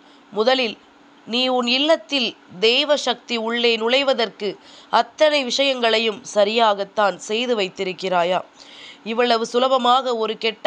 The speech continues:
ஆத்மா உன் உள்ளத்தின் மூலையில் ஒளிந்து கிடக்கிறதே, அதை நீ இன்னுமா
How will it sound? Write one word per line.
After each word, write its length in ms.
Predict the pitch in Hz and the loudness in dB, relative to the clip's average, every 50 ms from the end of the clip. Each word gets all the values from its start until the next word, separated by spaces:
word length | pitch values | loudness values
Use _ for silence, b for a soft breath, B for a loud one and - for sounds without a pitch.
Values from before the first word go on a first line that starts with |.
| 247 | 4
ஆத்மா 360 | 226 220 233 226 - 220 247 233 214 | 4 4 2 0 -2 0 2 2 2
உன் 180 | 214 214 214 208 | 2 0 -4 -4
உள்ளத்தின் 480 | 214 226 240 254 240 247 - 240 214 214 | -4 -2 -2 -4 -4 -4 -8 -10 -8 -6
மூலையில் 460 | 214 220 240 254 254 240 226 220 208 | -4 -2 0 0 0 0 -2 -2 -2
ஒளிந்து 340 | 214 214 226 262 254 247 262 | -2 -2 -2 -2 -4 -4 -4
கிடக்கிறதே, 640 | 196 214 202 214 202 - 208 202 202 202 196 202 - - B B B B B B B B B | -4 -4 -4 -4 -4 -4 -2 0 0 0 0 -2 -6 -8 B B B B B B B B B
அதை 260 | - 220 240 247 247 220 202 - _ - | 0 0 2 0 0 -2 -6 -10 _ -18
நீ 160 | - 220 226 226 214 | -14 -10 -10 -8 -6
இன்னுமா 400 | 220 247 262 285 302 277 269 247 | -6 -6 -2 0 2 2 4 2